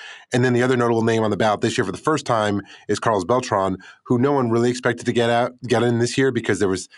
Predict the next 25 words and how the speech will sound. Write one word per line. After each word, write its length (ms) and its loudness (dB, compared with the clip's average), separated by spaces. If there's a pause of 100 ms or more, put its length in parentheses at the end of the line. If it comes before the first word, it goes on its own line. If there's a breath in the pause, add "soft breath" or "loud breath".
(260 loud breath)
this 260 -6
kind 220 0
of 80 -2
feeling 240 0
that 140 0
he 100 -4
would 160 -2
get 160 -2
at 100 -8
least 300 -4
some 160 0
sort 200 0
of 140 -4 (760 loud breath)
penalty 520 0
for 240 0
his 100 0
involvement 480 0
in 80 0
the 320 -2 (300 loud breath)
sign 240 0
stealing 260 0
scandal 340 0
with 140 0
the 80 0
Astros. 480 -2